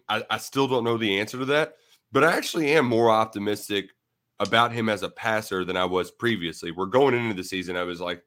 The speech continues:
"Well, he's gonna be a great H-back," or, you know what I mean? Like, I was already slotting him into not being a quarterback, but, like, his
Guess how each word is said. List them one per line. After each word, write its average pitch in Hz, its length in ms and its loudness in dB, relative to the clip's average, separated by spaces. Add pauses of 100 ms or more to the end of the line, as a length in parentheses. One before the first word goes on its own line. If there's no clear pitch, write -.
(320)
"Well, 143 220 6
he's 135 200 -4
gonna 143 160 -2
be 127 160 0
a - 20 -8
great 113 300 0
H-back," 95 640 -4
or, 92 200 -8
you 123 140 0
know 117 100 4
what 117 80 0
I 117 40 0
mean? 117 180 0
Like, 110 160 0
I 113 80 2
was 123 180 0
already 113 260 2
slotting 104 360 -4
him 98 120 -6
into 98 220 -4
not 87 300 -8
being 98 180 -4
a 90 60 -8
quarterback, 110 540 -6 (460)
but, 131 120 2
like, 131 280 0 (380)
his 170 480 -2